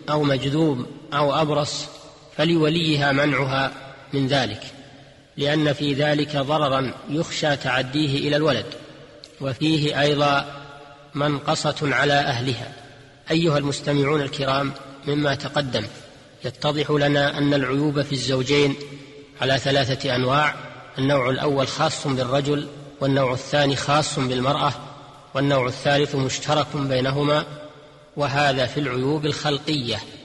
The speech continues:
أما العيوب الخلقية كالفسق والصنعة الرديئة فقد تقدم بيانها في مبحث الكفاءة، حيث ذكروا أنها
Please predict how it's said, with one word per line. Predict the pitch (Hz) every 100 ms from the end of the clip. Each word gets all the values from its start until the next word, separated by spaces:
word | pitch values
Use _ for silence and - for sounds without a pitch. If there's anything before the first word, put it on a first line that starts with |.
| - -
أما | 165 165
العيوب | 147 135 147 170 160 - - -
الخلقية | 143 - 175 160 - 160 135 127 120 - - -
كالفسق | 156 143 165 - - - - - - - - -
والصنعة | 143 - 156 139 139
الرديئة | 147 135 131 156 147 143 - - -
فقد | 156 160
تقدم | 160 151 139 156 147 143
بيانها | 135 131 139 135 135 131 135 135 -
في | 147
مبحث | 139 147 - 139
الكفاءة، | 131 - 127 143 113 110 - - - - - -
حيث | - 143 156 151 135 131 -
ذكروا | 151 160 143 143 131 156
أنها | 151 143 131 139 135